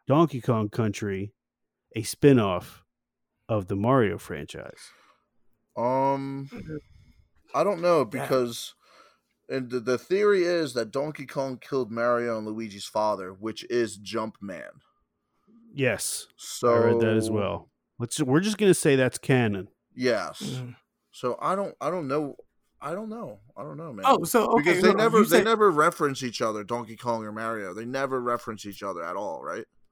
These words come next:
Speaker 3: All right, yeah.
Speaker 1: Not really.
Speaker 3: I have a question. So if Jumpman,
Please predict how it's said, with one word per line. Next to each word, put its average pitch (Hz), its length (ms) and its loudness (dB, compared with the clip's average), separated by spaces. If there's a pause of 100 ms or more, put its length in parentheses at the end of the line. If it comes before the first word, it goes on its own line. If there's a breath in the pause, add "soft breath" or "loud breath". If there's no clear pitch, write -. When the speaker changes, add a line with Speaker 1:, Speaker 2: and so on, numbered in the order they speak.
(600)
Speaker 3:
All 160 60 -2
right, 151 100 -6
yeah. 147 200 4
Speaker 1:
Not 208 460 8
really. 123 600 4
Speaker 3:
I - 160 -6 (180)
have - 80 -14
a - 40 -16
question. 185 340 -4
So 151 280 -6 (300 soft breath)
if 160 220 -4
Jumpman, 151 800 0